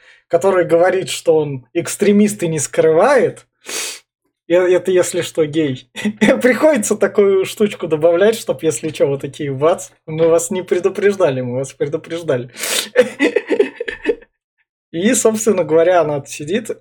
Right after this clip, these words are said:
и они такие: «Ну, будешь тогда с нами дружить». И я... и они в это время пропускают О Б Ж.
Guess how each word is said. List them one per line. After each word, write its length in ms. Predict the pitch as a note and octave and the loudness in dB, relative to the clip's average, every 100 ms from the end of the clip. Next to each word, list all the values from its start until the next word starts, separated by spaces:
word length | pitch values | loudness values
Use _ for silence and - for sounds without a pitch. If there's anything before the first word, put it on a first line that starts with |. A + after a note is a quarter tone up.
| - | -2
и 60 | |
они 220 | D#3 D#3+ D#3 | 0 0 -4
такие: 560 | D#3+ D3+ D#3 C#3 C3+ - _ | -4 -4 -6 -4 -6 -8 _
«Ну, 360 | D#3 A#3+ G#3 _ | -2 0 -2 _
будешь 340 | - F#3+ A#3 - | -2 0 0 -2
тогда 280 | D#3 D3+ F3+ | -6 -2 -2
с 140 | - | 0
нами 240 | F3 C#3+ | -2 -2
дружить». 560 | B2+ C#3 C#3+ A#3+ D4 - _ _ | -4 -4 0 -2 -2 -14 _ _
И 80 | D#3 | -6
я... 340 | F3+ F3 F3 - | 2 2 2 0
и 40 | |
они 280 | F#3 F#3+ C#4 | 2 4 2
в 80 | G3+ | 2
это 180 | G3 F3+ | 2 2
время 320 | E3+ A#3+ A3 | 2 4 2
пропускают 960 | - D#3+ - - G3+ G#3 G3+ F3 - _ _ _ _ | 0 -2 -2 -2 2 2 2 0 -4 _ _ _ _
О 120 | E3 | 0
Б 160 | D3+ F3 | 2 2
Ж. 380 | C#3 D3 A2 | 2 0 -2